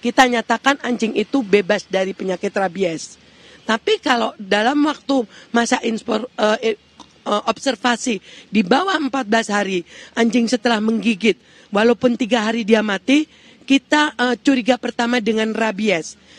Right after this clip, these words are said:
An-, selanjutnya, <clears throat> eh, kita akan ambil otak hito-, hipokampusnya, kita akan melihat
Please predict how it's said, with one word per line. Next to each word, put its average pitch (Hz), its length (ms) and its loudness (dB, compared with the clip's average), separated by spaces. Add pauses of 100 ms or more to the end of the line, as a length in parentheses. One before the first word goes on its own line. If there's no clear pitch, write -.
(180)
An-, 220 300 -2 (140)
selanjutnya, 226 840 0 (240)
<clears throat> - 0 -
eh, - 800 -4
kita 240 240 -4
akan 220 560 -4
ambil 233 640 0
otak - 400 -6
hito-, 220 320 -4
hipokampusnya, 220 800 -4 (320)
kita 277 240 0
akan 233 320 -4
melihat 226 320 0